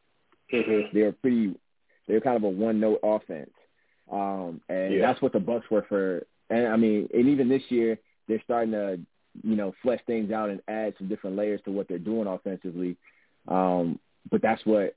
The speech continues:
Speaker 2: I saw when I watched the Knicks. I was like, "Ah, okay. They just need to, they just need to flesh this out a little bit." But they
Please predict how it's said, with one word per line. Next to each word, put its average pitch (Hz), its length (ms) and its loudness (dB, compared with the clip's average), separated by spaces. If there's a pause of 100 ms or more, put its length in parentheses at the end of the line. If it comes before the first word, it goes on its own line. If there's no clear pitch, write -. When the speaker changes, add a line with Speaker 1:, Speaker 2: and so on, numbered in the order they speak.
(100)
Speaker 2:
I 98 220 -2
saw 92 320 0
when 90 140 -4
I 90 60 -2
watched 90 300 -2
the 90 60 -8
Knicks. 92 200 -6
I 82 80 -6
was 87 100 -8
like, 80 140 -6
"Ah, 90 240 -6 (160)
okay. 220 300 2 (300)
They 139 100 4
just 135 200 0
need 123 180 2
to, 104 140 0
they 107 140 -2
just 117 180 -4
need 117 140 -2
to 101 80 -6
flesh 104 280 -8
this 98 180 -8
out 92 120 -6
a 90 40 -6
little 90 180 -8
bit." 85 160 -10
But 92 140 -10
they 104 100 -2